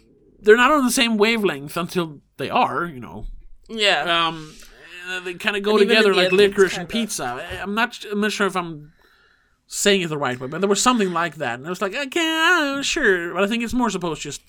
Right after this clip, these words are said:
Speaker 1: invoke the, the nostalgic feeling of, of records and playing a record.
Speaker 2: I don't,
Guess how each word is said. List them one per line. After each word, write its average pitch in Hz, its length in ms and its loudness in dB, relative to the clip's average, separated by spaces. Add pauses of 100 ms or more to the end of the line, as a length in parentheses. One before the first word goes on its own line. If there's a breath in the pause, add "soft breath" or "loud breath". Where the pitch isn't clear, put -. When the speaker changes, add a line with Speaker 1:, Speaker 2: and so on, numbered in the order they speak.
(140)
Speaker 1:
invoke 143 480 -6
the, 120 340 -10 (560 soft breath)
the 139 60 -8
nostalgic 131 480 -8
feeling 107 360 -10
of, 92 200 -16
of 90 220 -14
records - 800 -14
and - 120 -20
playing 127 340 -6
a 98 60 -12
record. 95 260 -12
Speaker 2:
I 226 80 2
don't, 240 180 2